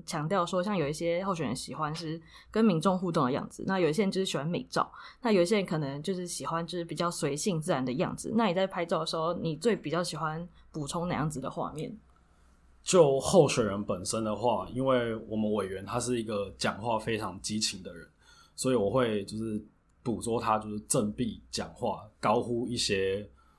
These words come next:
Speaker 2: 话语或者是口号时的画面。那通常这个画面就是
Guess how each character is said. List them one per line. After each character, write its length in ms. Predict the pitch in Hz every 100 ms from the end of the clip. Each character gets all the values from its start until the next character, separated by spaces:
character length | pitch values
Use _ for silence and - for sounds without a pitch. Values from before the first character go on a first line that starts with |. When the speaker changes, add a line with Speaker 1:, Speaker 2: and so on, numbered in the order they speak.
| _
Speaker 2:
话 320 | - 143 98
语 120 | 87 92
或 240 | 117 110
者 40 | 98
是 140 | 113
口 220 | 107 110 -
号 180 | 110
时 200 | 101 -
的 80 | 90
画 240 | - 107 92
面。 180 | 87 - - -
那 120 | - 156
通 220 | 147 139
常 140 | 117
这 100 | 120
个 80 | 113
画 220 | 139 120
面 180 | 113 104
就 80 | 104
是 340 | 101 98 95